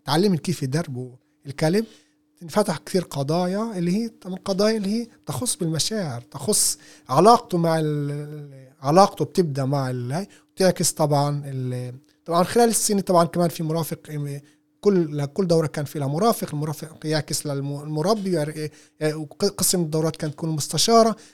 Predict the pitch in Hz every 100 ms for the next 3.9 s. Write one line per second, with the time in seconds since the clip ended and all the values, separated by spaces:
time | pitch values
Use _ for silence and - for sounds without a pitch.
0 | - 175 202 196 175 - 175 - 185 160
1 | - 175 175 147 196 185 - 190 185 190
2 | 208 - _ _ 143 147 170 - 156 156
3 | 143 143 139 151 156 202 175 -